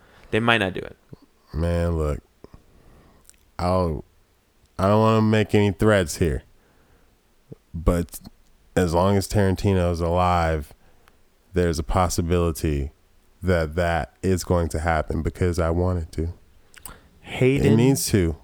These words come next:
Speaker 2: because B told her daughter, "If you grow up and you wanna find me, I'll be here waiting." And that was the invitation for Three.
Speaker 1: Hmm.
Speaker 2: To follow the daughter as she plots revenge on B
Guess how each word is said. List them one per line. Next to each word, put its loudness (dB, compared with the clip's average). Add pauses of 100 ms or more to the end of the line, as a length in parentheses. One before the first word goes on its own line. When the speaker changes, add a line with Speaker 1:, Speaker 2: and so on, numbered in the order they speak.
Speaker 2:
because 0
B 2
told 4
her 2
daughter, 2 (400)
"If -8
you 2
grow 4
up 2
and 0
you 2
wanna 2
find 2
me, 0 (480)
I'll 0
be 2
here 0
waiting." -2 (300)
And 2
that 4
was 2
the 2
invitation 0 (1000)
for -2
Three. -2 (460)
Speaker 1:
Hmm. -8 (1400)
Speaker 2:
To -4
follow 2
the 0
daughter 0
as -6
she -6 (420)
plots -4
revenge -2
on -2
B -4